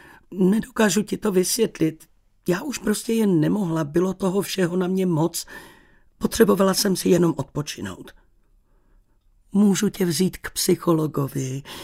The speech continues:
Kolegyně má dceru v podobném věku, taky na tom byla špatně a prej jí moc pomohl.“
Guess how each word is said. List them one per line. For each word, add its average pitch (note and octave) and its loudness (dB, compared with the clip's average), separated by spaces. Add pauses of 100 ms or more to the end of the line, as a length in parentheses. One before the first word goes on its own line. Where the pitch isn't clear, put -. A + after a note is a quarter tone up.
(140)
Kolegyně G#3 4
má G3 4
dceru F#3+ 2
v - -4
podobném F#3+ 2
věku, G3+ 4 (260)
taky B3+ -6
na A#3+ 0
tom G3+ 2
byla F3+ 2
špatně F#3 -2
a - 2
prej A3 4
jí G#3+ 4
moc A3+ 2
pomohl.“ F#3+ 0